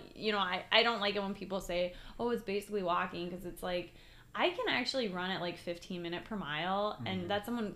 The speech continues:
Speaker 1: who can run, like, a five thirty mile. So I just find it, well,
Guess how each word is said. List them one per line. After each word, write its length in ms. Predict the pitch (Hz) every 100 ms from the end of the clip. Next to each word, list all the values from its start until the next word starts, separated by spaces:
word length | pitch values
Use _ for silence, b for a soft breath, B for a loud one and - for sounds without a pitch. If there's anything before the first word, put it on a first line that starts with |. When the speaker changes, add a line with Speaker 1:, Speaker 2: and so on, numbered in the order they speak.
| 226
Speaker 1:
who 80 | 233
can 140 | 247
run, 120 | 214 208
like, 140 | 202
a 40 |
five 260 | 190 185 175
thirty 180 | 196 185
mile. 360 | 190 196 165 180
So 180 | 240 -
I 140 | 240
just 160 | 277 320
find 160 | 349
it, 160 | 269 - - -
well, 300 | 392 381